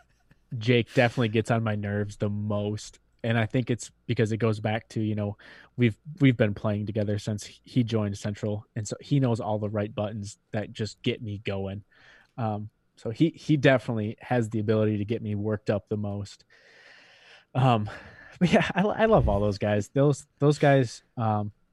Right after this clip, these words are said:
Speaker 2: you know, they, they were as much a part of the,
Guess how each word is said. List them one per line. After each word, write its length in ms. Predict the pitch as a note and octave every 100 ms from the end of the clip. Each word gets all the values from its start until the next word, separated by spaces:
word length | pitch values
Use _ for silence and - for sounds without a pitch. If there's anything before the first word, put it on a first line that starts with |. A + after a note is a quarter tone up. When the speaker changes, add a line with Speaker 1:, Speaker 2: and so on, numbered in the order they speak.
| _ _ _ _ _ _ _
Speaker 2:
you 100 | C#3
know, 160 | B2 A#2+
they, 480 | B2 C3+ C#3 C3+ _ _ _ _ -
they 220 | A#2 C3
were 340 | C#3+ C3+ B2+ - _ _ _ _ _ _ _ _ -
as 160 | A#2
much 200 | C3+ C#3
a 40 | D3
part 260 | C3 B2+
of 240 | A#2+ G#2+ A2+
the, 440 | A2 A2 G#2+ A2